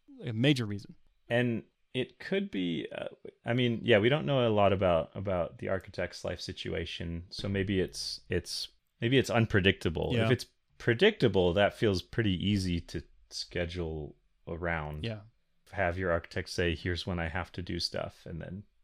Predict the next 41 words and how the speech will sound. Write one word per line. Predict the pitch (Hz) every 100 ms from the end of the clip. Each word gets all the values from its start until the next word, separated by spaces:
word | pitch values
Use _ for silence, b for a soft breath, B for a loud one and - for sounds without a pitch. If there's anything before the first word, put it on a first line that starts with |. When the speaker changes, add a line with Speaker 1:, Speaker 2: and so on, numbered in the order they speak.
| _ _ _ _
Speaker 2:
put | - 98
the | 110
<laughs> | 92
meeting | 71 123 101
somewhere | - - 143 127 -
else. | 135 -
Speaker 1:
Exactly. | - 123 - - - 120
Speaker 2:
Um, | 143 110 104 B B
so | -
I'm | 135
assuming | 139 - 196 185
because | 143 135 147 131
it, | 139 113 107 _ _ _ _
I'm | 117 135
assuming | 143 190 143
it's | -
harder | 135 127
than | 107 98
that | 92 87 98
because, | 101 - 90 90 - - _ -
uh, | - 98
hopefully | 107 - 90
any-, | 90 - -
anybody | 101 82 80
could | - 95
recognize | - 98 87 95 110
and, | 110 -
and | 95
fix | - -
that. | 110 101 -
Speaker 1:
The | 160 156
key | - 233
word | 180 151
here | 131
is | 113
medical | 110 113 120 139
issues, | 139 - 151 156 139
which | 127 -
to |
me | 131 139
says | 131 117